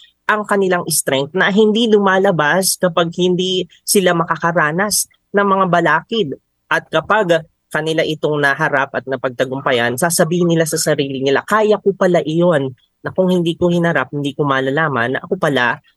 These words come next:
ay mayroong kalakasan sa akin." Itong mga nakita namin na mga istorya ng mga nagpunyagi ay nagpapakita lamang na ang buhay ay hindi natatapos dahil may balakid, kundi ito ay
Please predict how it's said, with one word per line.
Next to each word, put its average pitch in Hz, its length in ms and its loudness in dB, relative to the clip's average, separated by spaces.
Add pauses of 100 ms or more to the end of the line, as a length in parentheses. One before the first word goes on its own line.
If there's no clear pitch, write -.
(160)
ay 143 160 0
mayroong 131 640 0
kalakasan 117 800 -2
sa 110 480 0 (320)
akin." 107 480 -2 (280)
Itong 196 200 2
mga 185 240 2 (680)
nakita 151 320 0
namin 165 360 0
na 147 80 0
mga 139 200 0
istorya 135 640 0
ng 135 80 -2
mga 127 200 -2 (120)
nagpunyagi 135 1120 -2
ay 123 240 -2
nagpapakita 123 960 -2
lamang 127 480 0
na 123 240 0
ang 131 160 -2
buhay 127 400 0
ay 127 80 0
hindi 127 240 -4
natatapos 123 800 -2 (240)
dahil 120 560 0
may 135 240 0
balakid, 123 720 -2 (320)
kundi 127 240 0
ito 135 240 2
ay 117 480 0